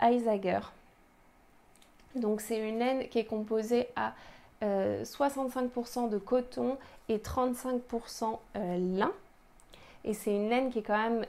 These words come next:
euh, très fine puisque c'est un équivalent fingering. Vous avez,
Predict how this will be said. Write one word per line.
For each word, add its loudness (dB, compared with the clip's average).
euh, -2
très 0
fine -2
puisque -6
c'est -6
un -2
équivalent 0
fingering. 0
Vous 0
avez, 2